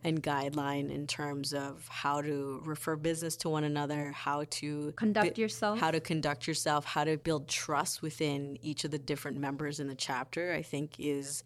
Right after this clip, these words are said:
Speaker 1: it speaks volumes of why they've been, they've done so well over the last thirty-eight years and why a lot of people continue to use them. And I think a lot of people are sleeping on this. Like, uh, still a lot of, pe-,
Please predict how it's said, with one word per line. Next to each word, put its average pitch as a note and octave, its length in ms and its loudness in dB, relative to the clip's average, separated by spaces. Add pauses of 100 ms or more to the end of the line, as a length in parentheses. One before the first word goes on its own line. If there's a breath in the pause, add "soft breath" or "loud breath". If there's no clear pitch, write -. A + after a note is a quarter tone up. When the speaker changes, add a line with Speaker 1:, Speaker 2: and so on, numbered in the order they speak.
Speaker 1:
it F3 200 0
speaks - 460 -2
volumes E3 560 4
of C#3+ 120 -2
why D3 360 4
they've D3 220 2
been, D3 360 0
they've D#3 400 0 (100)
done D#3 240 2
so D#3 200 0
well D3+ 280 0
over D3+ 160 0
the D3 80 0
last C#3 380 2
thirty-eight D3 400 -2
years C#3+ 340 -2
and D3+ 140 0
why C#3+ 160 2
a C#3+ 100 -2
lot C#3+ 200 -2
of C#3 60 -6
people C#3+ 280 -6
continue D3 460 -4
to - 180 -6
use C#3+ 200 -4
them. F3 200 0
And E3 160 2
I E3+ 80 4
think C4+ 240 0
a D#4 60 2
lot C#4 180 4
of - 60 -2
people A3+ 280 -2
are F#3 60 4
sleeping E3 480 0
on A#2 140 -4
this. - 340 -6
Like, C#3+ 240 -4
uh, - 80 -4
still A3 340 0
a C4+ 80 4
lot A3 200 4
of, G3+ 100 -2
pe-, - 100 -14